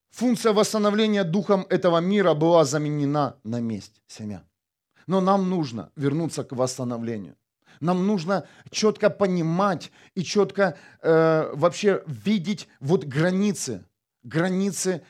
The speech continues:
между двумя этими функциями, семья. Почему дьявол, это, э, почему так дьявол сделал? Почему, э, почему он не взял эту функцию? Знаете почему? Потому что он знает, что дьявол никогда не восстановится.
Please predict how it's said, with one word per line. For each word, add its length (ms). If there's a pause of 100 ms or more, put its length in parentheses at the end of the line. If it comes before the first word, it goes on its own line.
между 360
двумя 340
этими 320
функциями, 1200 (320)
семья. 340 (1200)
Почему 380
дьявол, 640 (800)
это, 220
э, 260
почему 340
так 360
дьявол 360
сделал? 480
Почему, 520 (280)
э, 340 (140)
почему 480
он 400
не 160
взял 320
эту 180
функцию? 640
Знаете 380
почему? 440 (260)
Потому 280
что 160
он 120
знает, 380
что 320
дьявол 460
никогда 460
не 120
восстановится. 640